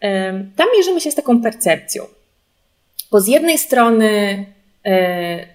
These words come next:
to bezpieczeństwo, to poczucie bezpieczeństwa jest tam trochę niższe niż,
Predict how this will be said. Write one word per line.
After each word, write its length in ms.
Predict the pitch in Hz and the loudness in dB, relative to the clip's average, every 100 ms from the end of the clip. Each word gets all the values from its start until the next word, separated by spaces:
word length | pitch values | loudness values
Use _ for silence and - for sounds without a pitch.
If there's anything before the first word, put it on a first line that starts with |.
| - | -6
to 80 | |
bezpieczeństwo, 1080 | 190 208 - 202 196 330 302 240 - - 165 | 2 2 2 -4 2 2 2 -2 -6 -4 -4
to 80 | 180 | -4
poczucie 320 | 196 262 269 | -8 -8 -6
bezpieczeństwa 520 | 226 - 214 294 - | -8 -4 -4 -4 -4
jest 120 | 247 220 | -6 -6
tam 80 | |
trochę 220 | 202 247 247 | -8 -6 -4
niższe 400 | 185 170 - - - _ - | -4 -6 -8 -10 -10 _ -4
niż, 600 | 214 202 196 - - - | -2 -2 -6 -10 -12 -18